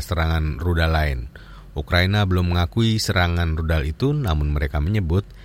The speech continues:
insiden itu sebagai karma atas invasi Rusia ke Ukraina. Insiden ini terjadi selang beberapa hari usai Presiden Jokowi melawat ke Ukraina dan Rusia untuk misi perdamaian. Sebanyak dua puluh orang tewas saat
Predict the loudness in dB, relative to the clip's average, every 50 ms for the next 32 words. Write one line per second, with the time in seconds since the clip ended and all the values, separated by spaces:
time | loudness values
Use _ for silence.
0 | -18 -8 -6 -4 -2 -2 0 2 2 2 2 0 0 -2 -2 -2 0 0 2 2
1 | 2 2 0 0 0 0 0 2 2 2 2 2 2 2 0 -2 0 0 0 0
2 | 0 -2 -4 -4 -2 -2 -2 -2 0 0 0 2 2 2 0 0 0 0 0 2
3 | 0 0 0 -2 -2 -2 -2 -2 -2 -4 -4 -2 0 0 0 0 0 0 -2 -4
4 | -6 -8 -12 -16 -20 -20 -20 -20 -20 -20 -20 -20 -10 -6 -4 -2 -2 0 2 2
5 | 2 4 2 2 0 0 0 -2 0 2 2 2 2 2 0 0 2 2 2 2
6 | 2 0 0 0 2 2 4 4 6 6 4 4 2 2 0 0 -2 -2 -2 -2
7 | 0 0 0 0 0 -2 -2 -2 -2 -2 0 0 0 0 0 -2 -2 -2 -2 0
8 | 0 0 0 0 0 0 2 2 2 0 0 -2 -6 -8 -4 -4 -4 -2 -4 -4
9 | -2 0 0 2 2 2 2 2 2 2 2 2 2 0 0 0 0 0 -2 -2
10 | 0 0 2 2 2 0 0 0 0 0 0 0 0 0 -2 -2 -2 -4 -4 -4
11 | -4 -4 -4 -4 -2 0 0 2 2 2 0 0 -2 -2 -4 -6 -10 -12 -16 -18
12 | -20 -20 -20 -20 -20 -20 -20 -20 -20 -20 -20 -20 -20 -20 -20 -20 -20 -20 -20 -20
13 | -20 -20 -20 -20 -16 -10 -2 2 4 4 4 4 4 4 4 4 4 4 4 2
14 | 4 4 2 2 2 2 4 4 4 4 4 2 2 0 0